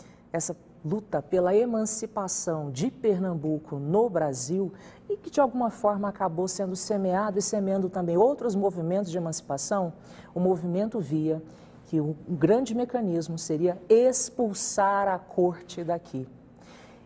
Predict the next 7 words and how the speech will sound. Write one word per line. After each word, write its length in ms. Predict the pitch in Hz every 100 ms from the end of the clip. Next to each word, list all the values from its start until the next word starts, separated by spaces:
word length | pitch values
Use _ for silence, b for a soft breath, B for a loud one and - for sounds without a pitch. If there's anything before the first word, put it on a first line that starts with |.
| -
E, 160 | 285 349
paralelo 840 | - - - 339 311 254 269 294
a 120 | 277
isso, 460 | 220 202 214 - 233 B B B - -
a 120 | 247
burguesia 920 | 180 269 294 226 254 196 170 262 277
portuguesa 920 | 277 247 240 262 180 185 185 180 196